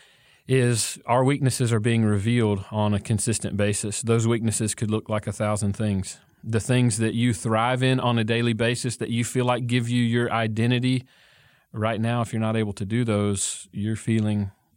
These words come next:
uh, often helpless and, and weak. Maybe you're around your family more, and with that interaction, uh, the first few days were wonderful and great, but now we find, oh man, this, this conflict is happening, and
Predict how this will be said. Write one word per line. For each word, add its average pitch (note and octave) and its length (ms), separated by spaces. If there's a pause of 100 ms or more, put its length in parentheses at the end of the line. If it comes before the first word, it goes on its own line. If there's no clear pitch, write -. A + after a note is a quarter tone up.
(120)
uh, G2 300
often G#2 380
helpless A2+ 480
and, G2+ 400 (140)
and G2 180
weak. A2 340 (840)
Maybe C#3 240
you're C#3 160
around C3 220
your A#2 80
family C3 380
more, B2+ 380
and A#2+ 220
with B2 140
that B2 160
interaction, A#2+ 800 (320)
uh, A2+ 300
the A#2+ 80
first D3 260
few C3 160
days C3 320
were A2+ 120
wonderful A#2+ 460
and A2 160
great, B2 400
but A#2 140
now A#2+ 240
we A#2 120
find, A2+ 520 (160)
oh A#2+ 220
man, A2+ 280
this, G#2+ 240
this A2 460 (120)
conflict A#2+ 560
is G2+ 140
happening, A#2 540
and F#2+ 180